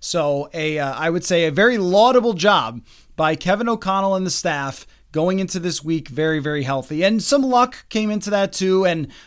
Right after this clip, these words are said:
of course, there's B C Johnson, who's out for the year, that, you know, isn't on the injury report for this week 'cause he's out for the season. Um, so he's really the only casualty of training camp when it came to injuries.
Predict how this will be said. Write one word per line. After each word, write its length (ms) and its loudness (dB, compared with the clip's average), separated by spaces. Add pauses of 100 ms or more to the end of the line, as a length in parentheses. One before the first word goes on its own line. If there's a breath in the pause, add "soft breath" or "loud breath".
of 160 -6
course, 320 0
there's 220 -2
B 180 -2
C 220 -4
Johnson, 480 -2
who's 220 -2
out 220 -2
for 160 -8
the 120 -10
year, 420 -2 (240 loud breath)
that, 320 -4 (100)
you 60 -12
know, 100 -8
isn't 280 -2
on 200 -4
the 160 -8
injury 380 0
report 460 -2
for 100 -10
this 260 -6
week 260 0
'cause 160 -4
he's 140 -6
out 200 0
for 100 -14
the 100 -12
season. 580 0 (260 loud breath)
Um, 240 -8
so 200 -4
he's 300 -4
really 320 0
the 160 -2
only 500 -2 (160)
casualty 720 -2
of 200 -8
training 400 -4
camp 320 -8 (260 loud breath)
when 160 -6
it 60 -4
came 340 -6
to 640 -6
injuries. 520 -6